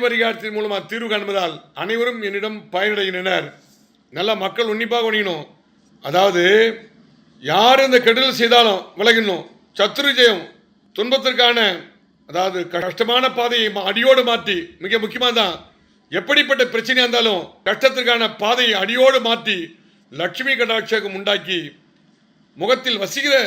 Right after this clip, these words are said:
தேஜஸை உருவாக்கி, வாஸ்து முறைப்படி வீட்டு அமைத்தோம், எண்கணி முறை பெயர் அமைத்தோம், இறை பரிகாரத்தின் மூலமாகவும் குடும்பத்தில் அனைவரையும் வாழ்நாள் முழுவதும் நிம்மதியும் மகிழ்ச்சியா வாழ வைக்க தான் என்னுடைய ஜோதிடமே.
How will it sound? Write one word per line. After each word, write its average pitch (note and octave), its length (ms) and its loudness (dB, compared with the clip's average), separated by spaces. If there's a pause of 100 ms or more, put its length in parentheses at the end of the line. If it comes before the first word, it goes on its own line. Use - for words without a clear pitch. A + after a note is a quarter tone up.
(160)
தேஜஸை B3 460 0
உருவாக்கி, A3 440 -2 (640)
வாஸ்து B3 340 0
முறைப்படி A#3+ 420 0
வீட்டு A#3+ 220 0
அமைத்தோம், G#3 400 -4 (1000)
எண்கணி C4 340 0
முறை B3+ 160 -2 (100)
பெயர் A#3+ 200 4
அமைத்தோம், G3+ 400 -2 (920)
இறை C4 200 4
பரிகாரத்தின் B3 440 0
மூலமாகவும் G#3+ 520 -4 (380)
குடும்பத்தில் A#3 460 -6
அனைவரையும் A#3 400 -4
வாழ்நாள் B3+ 400 0
முழுவதும் B3 300 -4 (600)
நிம்மதியும் A#3 460 0
மகிழ்ச்சியா A3+ 380 0 (540)
வாழ G#3+ 120 2 (100)
வைக்க G#3+ 180 -2
தான் A#3+ 160 2
என்னுடைய G3 260 -4
ஜோதிடமே. G3+ 420 -2